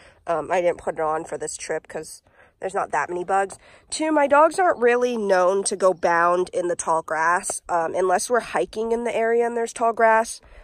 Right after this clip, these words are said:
I don't really worry about it. My dogs have never had a flea or tick infestation. Um,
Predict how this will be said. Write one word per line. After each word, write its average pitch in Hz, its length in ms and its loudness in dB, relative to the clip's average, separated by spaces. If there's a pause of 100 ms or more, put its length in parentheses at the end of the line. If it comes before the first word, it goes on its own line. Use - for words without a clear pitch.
(120)
I 208 40 -2
don't 226 260 0
really 190 300 0
worry 175 280 0
about 175 200 2
it. 175 80 0
My 185 100 0
dogs 175 220 0
have 180 80 -8
never 170 320 0
had 170 180 -2
a 165 40 -2
flea 170 280 -2
or 160 80 -4
tick - 280 -12
infestation. 180 800 -6 (640)
Um, 180 500 -2